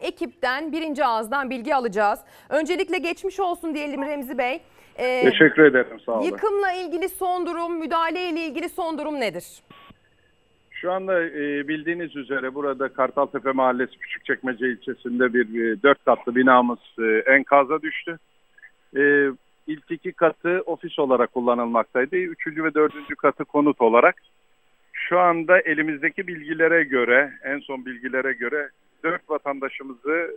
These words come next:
Speaker 2: e, sağ salim çıkardık ve onu, o-, ha-, onları hastaneye gönderdik. E, iki eksimiz olduğu düşünülüyor. Bir tanesinden çünkü, e, henüz bir, e, canlılık belirtisi alınamadı.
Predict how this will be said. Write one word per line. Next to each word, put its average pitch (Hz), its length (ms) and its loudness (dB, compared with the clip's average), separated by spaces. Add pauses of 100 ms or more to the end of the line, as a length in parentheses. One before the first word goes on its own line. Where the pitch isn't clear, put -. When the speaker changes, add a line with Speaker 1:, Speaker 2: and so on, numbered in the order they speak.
(100)
Speaker 2:
e, 147 40 -6 (680)
sağ 143 180 6 (260)
salim 113 300 -2
çıkardık 147 540 -2
ve 147 40 -4
onu, 135 420 -2 (500)
o-, - 160 -4
ha-, 143 220 4
onları 147 300 2
hastaneye 135 520 0
gönderdik. 120 600 -2 (840)
E, 143 40 -10 (680)
iki - 300 -12
eksimiz 180 580 -8
olduğu 160 500 -2
düşünülüyor. 160 800 -2
Bir 170 80 -8
tanesinden 160 640 0
çünkü, 160 260 -2
e, 151 280 0 (460)
henüz 147 260 -4
bir, 151 220 -8 (680)
e, - 20 -10 (520)
canlılık 143 380 4
belirtisi 139 500 -4
alınamadı. 135 640 -4